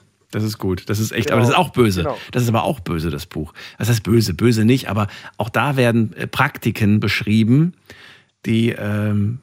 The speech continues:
Speaker 1: ja, die nicht gerade nett sind. Wobei ich's immer,
Speaker 2: Genau.
Speaker 1: ich, ich, ich, ich frage mich ja selbst. Klar, die Gesellschaft sagt, "Boah, böse, böse, böse, das, das darfst du nicht machen."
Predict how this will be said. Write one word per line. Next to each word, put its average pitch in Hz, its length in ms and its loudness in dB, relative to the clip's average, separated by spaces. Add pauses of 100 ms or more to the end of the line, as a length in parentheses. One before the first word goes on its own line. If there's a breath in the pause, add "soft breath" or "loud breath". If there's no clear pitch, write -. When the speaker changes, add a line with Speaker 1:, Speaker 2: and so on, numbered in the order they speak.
Speaker 1:
ja, 110 240 0
die 95 140 -2
nicht 110 200 0
gerade 110 260 -2
nett 104 240 2
sind. - 460 -10 (880 loud breath)
Wobei 175 240 4
ich's 214 100 2
immer, 214 240 2
Speaker 2:
Genau. 156 280 2
Speaker 1:
ich, 165 120 -4
ich, - 60 -8
ich, 180 220 -2
ich - 140 -4
frage 170 340 2
mich 156 160 0
ja 135 100 0
selbst. 87 400 -4 (380 loud breath)
Klar, 117 320 0
die 107 80 -2
Gesellschaft 147 680 0
sagt, 123 380 -2 (120)
"Boah, 95 280 0
böse, 117 300 -2
böse, 80 280 -6
böse, 185 600 4
das, - 280 -4
das 110 180 -4
darfst 104 360 -6
du 98 60 -4
nicht 80 220 -6
machen." 131 360 -4